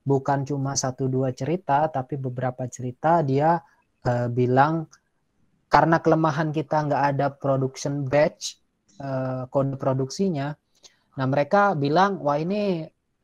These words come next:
semuanya rusak nih, nggak anu nih, nggak, nggak bagus nih."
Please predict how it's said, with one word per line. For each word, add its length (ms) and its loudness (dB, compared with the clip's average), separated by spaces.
semuanya 640 -4
rusak 560 -2
nih, 400 -4
nggak 240 -8
anu 240 -6
nih, 240 -8
nggak, 160 -8
nggak 240 -10
bagus 400 -4
nih." 320 -8